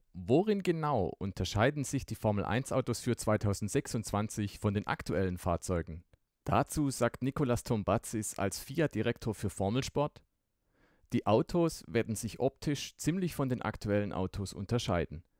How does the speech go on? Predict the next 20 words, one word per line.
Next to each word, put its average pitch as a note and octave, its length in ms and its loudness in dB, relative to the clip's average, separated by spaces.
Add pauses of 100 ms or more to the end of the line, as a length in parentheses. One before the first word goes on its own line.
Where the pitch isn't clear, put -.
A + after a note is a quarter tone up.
(260)
Sie G#2 200 0
werden G#2+ 220 4
etwas - 320 0
kleiner A#2 400 2
ausfallen. D2 680 -6 (240)
Wir G#2+ 140 4
haben G#2+ 220 2
versucht, - 640 -2
ein A#2 140 0
etwas - 400 0
agileres A2 580 0
Auto A#2+ 280 2
zu - 180 -8
entwickeln. E2+ 640 -8 (200)
Insgesamt B2 600 -2
kleiner G2+ 460 0 (120)
und D3 180 -2
ein C#3 140 0
bisschen B2 320 0
leichter. E2 460 -2